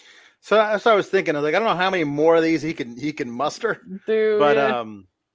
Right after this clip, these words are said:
Speaker 1: uh, yeah, I mean, he's, he's approaching, like, Ric Flair age. Um, and that guy had his last match ever.
Speaker 2: That is true, and boy, did he.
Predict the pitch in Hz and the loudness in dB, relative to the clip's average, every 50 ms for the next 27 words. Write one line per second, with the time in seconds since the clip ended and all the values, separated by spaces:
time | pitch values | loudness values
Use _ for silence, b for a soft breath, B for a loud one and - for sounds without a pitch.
0 | _ _ _ - 131 131 127 120 120 117 113 110 110 107 - 120 135 151 151 143 | _ _ _ -10 -8 -6 -6 -6 -6 -6 -6 -8 -8 -10 -12 -8 -6 -4 -4 -4
1 | 127 110 98 92 _ - 123 127 123 127 123 120 117 107 92 90 _ _ _ _ | -4 -6 -10 -14 _ -18 -16 -14 -12 -12 -12 -12 -14 -16 -20 _ _ _ _ _
2 | _ _ _ _ _ _ _ _ _ _ 110 135 170 160 - - 127 147 165 202 | _ _ _ _ _ _ _ _ _ _ -12 -12 -12 -12 -14 -16 -14 -8 -8 -8
3 | 180 - 160 156 151 - 143 123 117 113 107 - 117 139 - - - 127 131 147 | -2 0 0 0 0 -2 -6 -8 -8 -10 -10 -10 -10 -12 -12 -10 -6 -4 -4 -2
4 | 135 107 90 82 80 - - - - _ _ _ _ _ _ _ _ 110 107 101 | -2 -4 -4 -6 -10 -16 -18 -20 -20 _ _ _ _ _ _ _ _ -12 -10 -10
5 | 98 95 92 87 87 82 80 78 78 76 _ - 95 110 135 156 - 117 95 92 | -10 -10 -12 -14 -16 -20 -20 -20 -20 _ _ -18 -12 -10 -10 -8 -8 -8 -8 -8
6 | 92 92 90 87 92 95 98 92 - - 87 85 - 117 143 160 - - _ _ | -10 -12 -14 -12 -12 -12 -12 -12 -14 -18 -20 -16 -16 -16 -16 -16 -18 -20 _ _
7 | _ _ _ _ _ _ _ _ _ _ 226 220 208 202 196 202 196 190 190 - | _ _ _ _ _ _ _ _ _ _ 0 2 2 4 2 0 -2 -2 -6 -10
8 | - - - - - - - _ - - - 220 208 196 185 165 - - - - | -14 -16 -18 -20 -20 -20 -20 _ -20 -10 -6 -4 -4 -4 -6 -8 -12 -14 -14 -12
9 | 196 190 180 180 180 175 - - b b b b b b b _ _ _ _ _ | -10 -10 -10 -12 -14 -16 -18 -20 b b b b b b b _ _ _ _ _
10 | _ _ _ 185 196 214 214 185 208 202 202 202 175 170 170 - | _ _ _ -2 -2 -2 0 -2 -4 -4 -4 -8 -10 -10 -10 -14